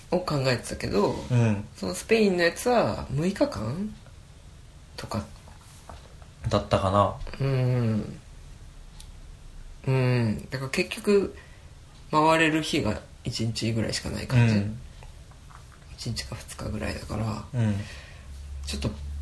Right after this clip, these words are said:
Speaker 1: 寂しいねっていうか。
Speaker 2: そうだね。
Speaker 1: うん。移動ばっかで終わっちゃうのは寂しいから。
Speaker 2: うん。
Speaker 1: それならタイで。
Speaker 2: そうだね。なんだかんだ言って結構最初の方でさ、
Speaker 1: うん。
Speaker 2: どこ行くって話した時に、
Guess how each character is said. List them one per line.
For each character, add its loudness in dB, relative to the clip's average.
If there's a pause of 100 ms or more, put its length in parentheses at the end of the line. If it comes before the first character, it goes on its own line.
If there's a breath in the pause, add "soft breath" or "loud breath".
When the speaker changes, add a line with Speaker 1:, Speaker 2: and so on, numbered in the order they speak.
(200)
Speaker 1:
寂 2
し 2
い 0
ね -2
っ -4
て -4
い -4
う -8
か。 -8
Speaker 2:
そ 0
う 0
だ 2
ね。 2
Speaker 1:
う 2
ん。 4
移 6
動 8
ば 2
っ -10
か 0
で -2 (720)
終 0
わ 4
っ -6
ち 0
ゃ 2
う 2
の -2
は -2
寂 -2
し -2
い -4
か -8
ら。 -6 (380)
Speaker 2:
う 4
ん。 0 (540)
Speaker 1:
そ -8
れ -2
な -2
ら -2
タ -2
イ -4
で。 -10 (1160)
Speaker 2:
そ 0
う -2
だ -2
ね。 0 (540 loud breath)
な 6
ん 4
だ 6
か 8
ん 8
だ 6
言 4
っ -6
て -12
結 0
構 4
最 4
初 0
の 4
方 4
で -4
さ、 -4
Speaker 1:
う -2
ん。 0
Speaker 2:
ど 4
こ 2
行 2
く 2
っ 4
て -2
話 0
し -2
た -4
時 -2
に、 0